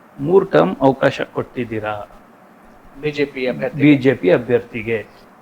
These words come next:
Speaker 1: ಈ ಸಾರಿ ನನ್ಗೆ ಒಂದ್ ಅವಕಾಶ ಕೊಡಿ. ಯಾಕೆ ಅವಕಾಶ ಕೊಡ್ಬೇಕು?
Speaker 2: ಹ್ಮ್.
Speaker 1: ಮೂರು ಟರ್ಮ್‌ನಲ್ಲಿ ನಾನ್ ಕ್ವೆಶ್ಚನ್ ಮಾಡೋದು, ರೆ-, ಪರ್ಫಾರ್ಮೆನ್ಸ್ ಮೇಲೆ ಹೋಗಲ್ಲ.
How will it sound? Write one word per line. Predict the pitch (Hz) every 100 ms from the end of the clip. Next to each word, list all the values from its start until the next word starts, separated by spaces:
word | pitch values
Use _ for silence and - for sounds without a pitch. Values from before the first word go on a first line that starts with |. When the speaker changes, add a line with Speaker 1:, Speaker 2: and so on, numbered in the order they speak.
| _ _ -
Speaker 1:
ಈ | -
ಸಾರಿ | 202 175 185 202
ನನ್ಗೆ | 147 139 127 147 330 - - -
ಒಂದ್ | 160 160
ಅವಕಾಶ | 127 143 131 120
ಕೊಡಿ. | 120 110 110 - _ _ -
ಯಾಕೆ | 202 208 196
ಅವಕಾಶ | 180 175 165
ಕೊಡ್ಬೇಕು? | 165 143 147 139 131 - 127 120 120 -
Speaker 2:
ಹ್ಮ್. | 123 117 107 - - - _ _ _ -
Speaker 1:
ಮೂರು | 240 254
ಟರ್ಮ್‌ನಲ್ಲಿ | 185 170 147 135 110 101 113 - - - - 147
ನಾನ್ | 180 214
ಕ್ವೆಶ್ಚನ್ | 147 127 - 123
ಮಾಡೋದು, | 107 104 101 - - _ _ _ _ _ _ -
ರೆ-, | 220 - - - - - - - -
ಪರ್ಫಾರ್ಮೆನ್ಸ್ | 226 262 269 262 -
ಮೇಲೆ | 139
ಹೋಗಲ್ಲ. | 127 - -